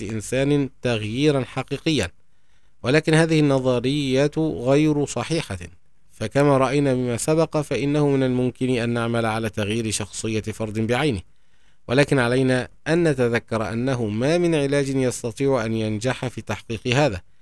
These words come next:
إلا إذا اكتشفنا أولًا السبب الأصلي في تكوين تعريف خاطئ لمعنى الحياة،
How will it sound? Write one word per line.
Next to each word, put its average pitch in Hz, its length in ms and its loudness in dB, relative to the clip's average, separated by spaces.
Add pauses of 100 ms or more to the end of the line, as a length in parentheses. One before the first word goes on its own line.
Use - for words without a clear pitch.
(360)
إلا 156 260 4
إذا 143 180 0
اكتشفنا 127 520 -4
أولًا 139 580 0 (120)
السبب 127 500 2
الأصلي 143 600 -2
في 131 160 -6
تكوين 127 580 -2
تعريف 117 400 -2
خاطئ 143 640 -2
لمعنى 135 340 0
الحياة، 90 340 -6